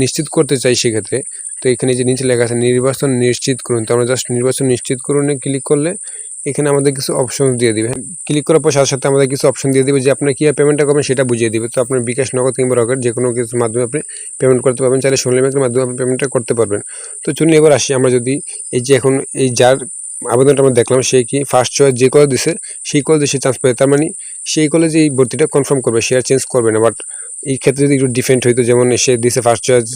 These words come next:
যে কলেজ, দনিয়া কলেজ, তো ধরুন সে ফার্স্ট চয়েস দিছে, আহ, দনিয়া কলেজ, আর ফার্স্টের পর যেহেতু সর্বনিম্ন আমাদের পাঁচটা দিতে হয় মানে অ্যাপ্লিকেশন সাবমিট করার জন্য, সে পাঁচ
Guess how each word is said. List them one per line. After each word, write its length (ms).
যে 140
কলেজ, 160
দনিয়া 200
কলেজ, 180
তো 100
ধরুন 220
সে 160
ফার্স্ট 300
চয়েস 140
দিছে, 300
আহ, 760
দনিয়া 260
কলেজ, 300
আর 300
ফার্স্টের 420
পর 100
যেহেতু 280
সর্বনিম্ন 380
আমাদের 220
পাঁচটা 220
দিতে 220
হয় 180
মানে 240
অ্যাপ্লিকেশন 340
সাবমিট 300
করার 160
জন্য, 120
সে 180
পাঁচ 180